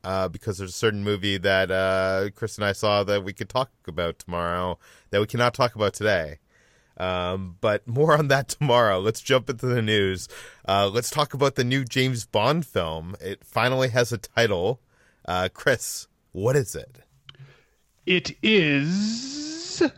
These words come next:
Speaker 2: No Time to Die, which is actually a pretty cool title, I gotta say. Um, you know, we've, we've been waiting for this. They had that big press conference a, a, a month ago, maybe more than one month ago, and we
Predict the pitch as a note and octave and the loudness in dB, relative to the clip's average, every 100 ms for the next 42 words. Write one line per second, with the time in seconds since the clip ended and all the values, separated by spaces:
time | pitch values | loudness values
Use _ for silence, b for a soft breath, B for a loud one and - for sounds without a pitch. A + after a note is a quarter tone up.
0 | _ - D3+ G#3 - G3+ G#3+ G#3 F3+ D3 | _ -2 2 2 4 4 4 4 2 0
1 | A#2 D#3+ E3+ C3 G2+ F#2+ - E3 F#3+ G#3 | 0 2 2 2 -2 -8 -6 0 2 2
2 | A#3 C#4+ G#3 C#3 - C#3 D#3 F3 - F#3+ | 0 0 -2 -2 -8 -8 -6 -6 2 2
3 | G3 - F#3 A3 B2+ C3+ C#3 D#3 D3+ G#3 | 2 2 0 2 0 0 0 0 0 0
4 | D#3 B2+ D3 C#3+ D3 D3 b b b b | 0 0 -2 -2 -4 -8 b b b b
5 | b - D#3 C3+ F3 E3 - F#3+ E3+ D#3 | b -6 -4 0 0 0 0 0 0 2
6 | F#3 G3 F3+ E3+ F3+ E3+ F#3+ F3+ F#3 D#3+ | 2 2 0 0 0 0 0 0 0 -4
7 | - _ F3 F#3 D3+ - F3 E3+ - D3+ | -8 _ -2 -2 -2 -4 -2 -2 -4 -4
8 | C#3+ D#3 C3+ C3+ B2+ A#2 B2 G#2 A2 A#2+ | -4 -6 -6 -4 -4 -8 -12 -12 -10 -10
9 | - - - _ _ C3+ G#2+ E3+ G#3 G#3+ | -10 -12 -12 _ _ -18 0 2 2 4
10 | G#3 F#3+ D#3+ F3 B2+ - - _ D3 C#3+ | 4 6 6 4 2 -4 -16 _ -8 -4
11 | D#3 F3+ F#3 F3+ F3 F#3 F#3 F#3+ D#3+ F#3 | 0 2 4 4 4 4 2 2 2 4
12 | F#3 F#3 B B B D3+ D3+ | 4 0 B B B -4 -2